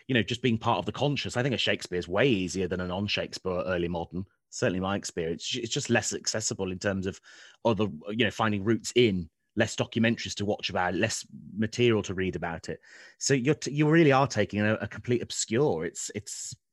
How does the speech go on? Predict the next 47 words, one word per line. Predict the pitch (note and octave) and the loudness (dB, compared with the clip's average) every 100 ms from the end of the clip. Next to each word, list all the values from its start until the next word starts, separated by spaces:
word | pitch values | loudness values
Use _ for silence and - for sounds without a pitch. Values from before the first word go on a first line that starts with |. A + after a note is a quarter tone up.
| - | -10
you | G#2 G2+ | -4 -4
know, | E2 | -4
certainly | - D#3+ C#3+ | -2 -2 0
to | B2+ | 0
a | A2 | 0
bunch | A#2+ G#2 | 0 0
of | G#2 | 2
young | G#2 G#2 | 2 2
actors | B2+ - F2 - | 0 -4 -10 -6
who | G#2+ | -4
haven't | G#2+ G2+ G2+ | -2 -4 -6
come | G2+ | -6
across | G2 - F#2+ | -6 -8 -10
this | F2+ | -10
type | - G2 | -6 -6
of | - | -4
thing | G2 | -8
before, | E2+ - G#2 E2 - | -6 -2 -2 -2 -8
at | - - - C3+ | -20 -20 0 0
least | B2 | 2
with | G#2 | -2
something | - F#2+ G#2 | -2 -2 0
like | G2+ | 0
Romeo | G#2 G#2 G2+ | 2 2 0
and | F#2+ | -2
Juliet | G2 G2+ G#2+ G2+ | 0 2 2 0
or | G2+ | -4
Midsummer | F#2+ G2+ | -4 -6
Night's | E2 | -6
Dream, | G#2+ G2 | -4 -4
you | F#2 | -4
could | - | -4
watch | G2+ - G#2 | -4 -4 -2
a | G2 | -2
D | F2 G#2 G2 | -2 -2 0
V | F#2+ F#2 | 0 2
D | A2 G2+ | 4 4
of | F2 | 2
it | D#2+ | -2
and | F2+ | -2
go, | F#2+ F#2 | -2 -2
"Oh, | |
I | F2 | -4
could | - | -8
just | - - | -10 -8
do | E2 | -6
that." | G2 E2 | -6 -10